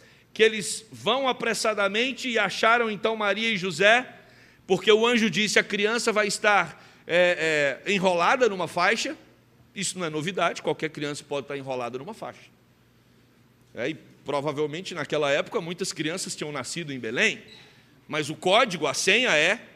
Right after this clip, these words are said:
"Essa criança enrolada numa faixa estará numa manjedoura." Aí não é qualquer criança que tá numa manjedoura.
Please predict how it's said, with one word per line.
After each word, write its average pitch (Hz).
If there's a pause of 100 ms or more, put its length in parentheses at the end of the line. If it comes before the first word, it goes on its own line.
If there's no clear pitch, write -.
(120)
"Essa 143
criança 156
enrolada 151
numa 160
faixa 202
estará 180
numa 320 (1000)
manjedoura." 113
Aí 113
não 123
é 139
qualquer 202
criança 180
que -
tá 113
numa 127
manjedoura. 190